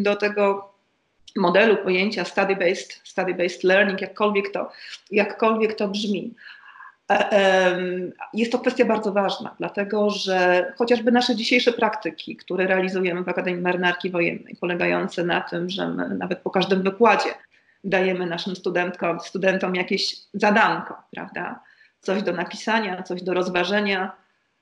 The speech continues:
Tak naprawdę dajemy im coś do przestudiowania. Nawet jeżeli spisywałam cały mój wykład, bo, bo przez chwilę mieliśmy, no, niedogodności związane z tym, że nasza platforma jeszcze nie ruszyła, bo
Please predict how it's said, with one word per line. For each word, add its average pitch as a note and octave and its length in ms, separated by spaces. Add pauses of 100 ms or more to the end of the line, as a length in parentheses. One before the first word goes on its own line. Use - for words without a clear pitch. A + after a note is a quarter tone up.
(120)
Tak - 120
naprawdę D4+ 360
dajemy C4 360
im A#3+ 160
coś C4 160
do C4 100
przestudiowania. A3 840
Nawet F#3 260
jeżeli G3 360
spisywałam G3 920 (140)
cały G3+ 320
mój G3 180
wykład, G#3 560 (140)
bo, F3 220
bo F3 300
przez F#3+ 200
chwilę F3 300
mieliśmy, F3 640
no, F3+ 100
niedogodności F#3+ 640
związane F#3 380
z - 60
tym, F#3 140
że F3+ 80
nasza F3 200
platforma F3 440
jeszcze F#3+ 220
nie F3+ 100
ruszyła, F3+ 400
bo F3 120